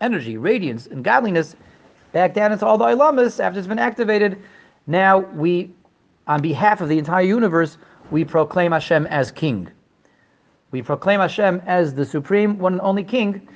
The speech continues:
And the idea behind this is, so this is Aleinu, that we wrap everything up with Aleinu.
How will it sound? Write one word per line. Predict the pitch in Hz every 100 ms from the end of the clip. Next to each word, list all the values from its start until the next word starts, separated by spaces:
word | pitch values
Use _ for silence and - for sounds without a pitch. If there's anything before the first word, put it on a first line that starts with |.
| _ _ _ _
And | - 135
the | 160
idea | 151 190
behind | 180 175 185 165
this | 208 202
is, | 170 143
so | -
this | 139 185
is | 180
Aleinu, | 175 156 220 180 127
that | 131
we | 139
wrap | 135 170 202 -
everything | 196 214 190 190
up | 185
with | 170
Aleinu. | 135 127 135 220 294